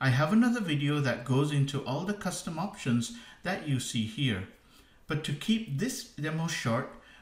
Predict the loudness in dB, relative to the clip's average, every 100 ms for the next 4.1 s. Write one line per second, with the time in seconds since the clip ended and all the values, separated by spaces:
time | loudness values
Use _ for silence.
0 | 0 0 2 2 4 2 2 -2 -4 -4
1 | -2 -2 -4 -2 -4 -4 -6 -6 -4 -2
2 | 2 2 -2 -4 -2 -2 0 0 -2 -2
3 | 0 0 -2 -6 -4 0 2 0 -2 -6